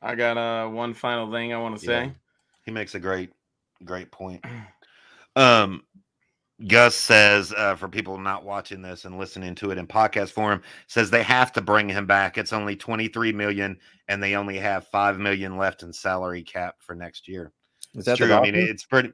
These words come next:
Speaker 3: Yeah.
Speaker 2: yeah, the Dolphins.
Speaker 3: Yeah.
Speaker 2: Um, it pretty much because they, you know, 'cause of the Chubb trade. Um, that's all they have left. So, yeah, it's kind of, he's definitely gonna be the best option. I'm with you, Gus.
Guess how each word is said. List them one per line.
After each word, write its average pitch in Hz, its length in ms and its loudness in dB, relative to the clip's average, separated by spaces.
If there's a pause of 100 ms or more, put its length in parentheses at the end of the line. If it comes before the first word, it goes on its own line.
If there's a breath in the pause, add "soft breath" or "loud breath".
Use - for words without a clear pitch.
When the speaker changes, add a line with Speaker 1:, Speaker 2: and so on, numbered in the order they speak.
(100)
Speaker 3:
Yeah. 90 80 -2
Speaker 2:
yeah, 107 120 6
the 95 80 -4
Dolphins. 87 380 -4
Speaker 3:
Yeah. 104 260 -4 (140)
Speaker 2:
Um, 110 160 0
it 113 140 -2
pretty 147 180 2
much 117 220 2
because 131 380 2
they, 113 340 2
you 110 80 -8
know, 110 140 0
'cause 104 200 -6
of 92 100 -10
the 92 120 -10
Chubb 98 380 -8 (160)
trade. 85 320 -14 (480)
Um, 101 400 -4 (160)
that's 101 180 -10
all 101 100 -4
they 90 120 -10
have 90 180 -8
left. 95 240 -6
So, - 80 -4
yeah, 120 240 4
it's 120 140 -4
kind 160 180 -2
of, 123 80 0
he's 139 240 -2
definitely 151 360 0
gonna 117 140 0
be 113 120 0
the 104 100 4
best 110 240 -2
option. 113 320 -2
I'm 104 180 -4
with 104 220 -6
you, 104 80 -8
Gus. 101 480 -6